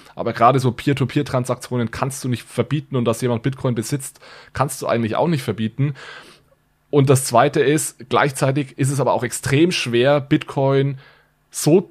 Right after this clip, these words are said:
zu designen, dass es im Einklang mit bestehender Regulierung ist und es immer noch Bitcoin ist. Weil klar kannst du da gewisse Dinge ändern, aber dann ist es meiner Meinung nach kein, kein Bitcoin mehr. Wenn jetzt jeder K Y C machen muss, <laughs> dann ist Bitcoin irgendwie nicht mehr Bitcoin, dann ist es das K-Y-C-Bitcoin.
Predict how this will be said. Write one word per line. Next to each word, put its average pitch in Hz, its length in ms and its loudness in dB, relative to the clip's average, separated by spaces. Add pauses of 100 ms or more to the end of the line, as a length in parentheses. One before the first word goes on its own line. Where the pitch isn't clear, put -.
zu - 240 -4
designen, 139 800 2
dass 123 160 2
es 123 100 0
im 113 120 -2
Einklang 135 420 0
mit 123 100 2
bestehender 147 440 2
Regulierung 127 460 2
ist 127 200 0
und 123 100 -2
es 120 140 -2
immer 180 220 0
noch 131 120 2
Bitcoin 123 420 2
ist. - 320 -8
Weil 113 140 -2
klar 131 180 4
kannst 135 240 0
du 131 60 -4
da 123 100 2
gewisse 127 280 0
Dinge 120 240 0
ändern, 123 400 4 (240)
aber 120 160 2
dann 117 160 0
ist 127 120 -4
es 131 120 -6
meiner 139 260 2
Meinung 135 240 4
nach 123 200 0
kein, 113 280 -2
kein 113 160 -2
Bitcoin 117 380 -2
mehr. 104 160 -2
Wenn 110 80 -2
jetzt 110 120 -4
jeder 131 220 2
K 131 140 0
Y 123 180 4
C 175 160 -4
machen 117 240 -2
muss, 123 280 -2 (220)
<laughs> - 200 -18
dann 117 200 -2
ist 131 280 -4
Bitcoin 143 360 2
irgendwie 131 300 -2
nicht 120 140 -4
mehr 110 100 -2
Bitcoin, 123 380 2
dann 113 120 0
ist 120 120 -4
es 131 100 -2
das 120 220 -4
K-Y-C-Bitcoin. 127 1000 -2